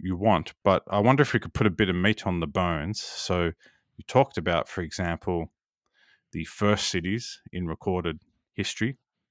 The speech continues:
coming out of the Sumerian, uh, civilization in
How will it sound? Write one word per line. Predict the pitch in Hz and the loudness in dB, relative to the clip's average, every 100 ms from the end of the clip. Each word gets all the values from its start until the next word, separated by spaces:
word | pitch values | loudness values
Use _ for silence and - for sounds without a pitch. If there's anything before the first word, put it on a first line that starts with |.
| - | -18
coming | - 90 | -8 -4
out | 90 87 | -2 -2
of | 87 78 - - _ _ _ _ _ _ _ | -4 -8 -16 -20 _ _ _ _ _ _ _
the | 87 | -8
Sumerian, | - - 90 98 95 92 85 85 82 _ - | -6 -4 -2 0 2 0 -2 -6 -12 _ -8
uh, | 85 85 82 80 80 _ | -6 -6 -6 -10 -12 _
civilization | - 104 95 87 92 87 - 117 | -14 -12 -10 -10 -10 -12 -12 -10
in | 104 | -10